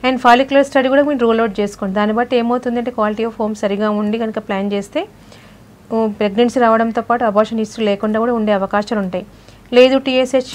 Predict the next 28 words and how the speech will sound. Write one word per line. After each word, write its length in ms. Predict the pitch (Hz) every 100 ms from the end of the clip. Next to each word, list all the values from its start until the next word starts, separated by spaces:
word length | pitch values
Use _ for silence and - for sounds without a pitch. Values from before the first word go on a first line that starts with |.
| - -
ఫోర్ 180 | 233 247
క్రాస్ 340 | 247 233 226
అయింది, 220 | 226 226
ఫైవ్ 240 | 220 214 214
క్రాస్ 320 | 233 226 233
అయింది 200 | 220 214
అయితే 180 | 208 214
మాత్రం 400 | 208 208 269 269
కంపల్సరీ 400 | 220 214 240 214
జాగ్రత్త 340 | 208 208 226
పాటించుకుంటూ 680 | 240 226 240 220 254 254 254
అది 80 |
వన్ 200 | 208 208
to 80 | 220
టూ 160 | 240 240
రేంజ్లో 360 | 226 220 226
మెయింటైన్ 340 | 214 202 208 202
అయిన 120 | 202
తర్వాతనే 600 | 208 208 208 208 240 415 - - - - - -
మెడిసిన్ 260 | 220 214 240
వాడుకోవచ్చు. 580 | 214 190 190 185 - 214
So 160 | -
ఇలాంటి 400 | 247 240 269 285
కేసెస్కి 460 | 285 269 277 269 277
మనకు 300 | 254 254 262
ప్రివెంటివ్ 440 | 269 233 233 233
ఆస్పెక్ట్ 360 | 226 220 226 -
of 100 | 220